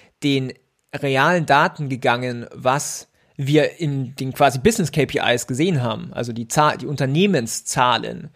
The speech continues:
Was ist der echte Preis für diese Conversion, für diesen Neukunden?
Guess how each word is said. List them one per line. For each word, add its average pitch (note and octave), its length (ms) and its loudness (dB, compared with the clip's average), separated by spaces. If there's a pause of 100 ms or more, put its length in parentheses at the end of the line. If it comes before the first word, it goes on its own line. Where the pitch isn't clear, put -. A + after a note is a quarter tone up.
(360)
Was D3+ 260 4
ist F3+ 140 -4
der - 240 -4
echte E3 320 0
Preis C#3 540 0
für C#3+ 380 -2 (200)
diese B2 220 -4
Conversion, A#2 560 -4
für A#2+ 120 -8
diesen A#2 260 -10
Neukunden? - 720 -8